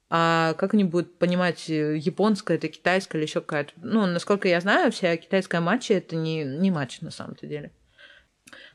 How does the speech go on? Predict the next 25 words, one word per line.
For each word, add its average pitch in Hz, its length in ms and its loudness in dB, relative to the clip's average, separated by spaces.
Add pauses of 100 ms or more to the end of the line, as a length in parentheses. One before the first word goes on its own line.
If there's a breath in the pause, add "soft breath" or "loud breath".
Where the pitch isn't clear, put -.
Мы, 196 600 4
э, 185 220 0
для 180 180 2
десертов 190 440 0
тоже 240 240 4
же 226 100 -2
берем 170 260 4
матчу, 160 500 -2
то - 80 2
есть, 165 220 -2
э, 156 420 -4
там 185 160 2
тоже 160 200 0
используем 160 420 -2
качественную. 151 540 -4
И - 20 -6
нам 185 200 4
очень 190 220 0
важно, 233 320 2
чтобы, 175 500 0 (540 loud breath)
а, 165 300 0
она 180 180 2
не 196 140 4
теряла 170 380 2
цвет 160 420 -2